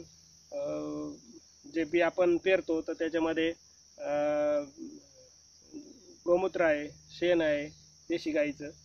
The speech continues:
अ, देशी गाईचंच गोमूत्र आहे, थोडासा कळीचा चुना आहे आणि या गोष्टींचं आपण, अ, त्या बियाला बीज प्रक्रिया जर केली,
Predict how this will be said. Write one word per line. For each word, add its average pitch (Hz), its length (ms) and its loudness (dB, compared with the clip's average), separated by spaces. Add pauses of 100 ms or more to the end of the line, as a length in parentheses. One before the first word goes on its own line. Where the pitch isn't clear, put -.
(380)
अ, 147 180 -10
देशी 147 280 -6
गाईचंच 165 340 -2
गोमूत्र 175 360 0
आहे, 143 220 -2 (440)
थोडासा 151 300 -6
कळीचा 160 380 -2
चुना 175 280 2
आहे 156 200 0 (560)
आणि 156 540 -4 (460)
या 151 680 -2 (400)
गोष्टींचं 175 480 -2
आपण, 165 380 0
अ, 165 300 -2 (1200)
त्या 170 240 0
बियाला 165 460 2
बीज 156 240 -4
प्रक्रिया 160 400 -6
जर 165 180 -2
केली, 165 320 0